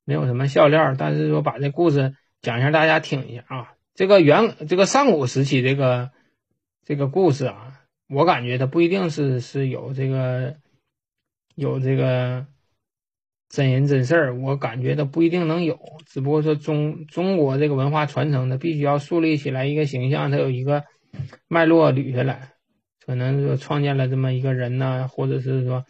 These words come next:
把一些后世的一些功劳啊，嗯，安插在他们这些祖先上呢，好对后世有个说法，我估计就是，就像那个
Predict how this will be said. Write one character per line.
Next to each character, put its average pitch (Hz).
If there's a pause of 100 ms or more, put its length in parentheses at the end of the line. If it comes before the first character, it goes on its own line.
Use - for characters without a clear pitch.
(340)
把 120
一 131
些 131
后 156
世 143
的 135
一 135
些 131
功 131
劳 117
啊， 131 (1040)
嗯， 131
安 143
插 135
在 131
他 131
们 127 (460)
这 -
些 127 (760)
祖 131
先 135
上 127
呢， 120
好 127
对 139
后 139
世 143
有 135
个 135
说 139
法， -
我 143
估 139
计 131
就 127
是， 135 (200)
就 143
像 131
那 135
个 131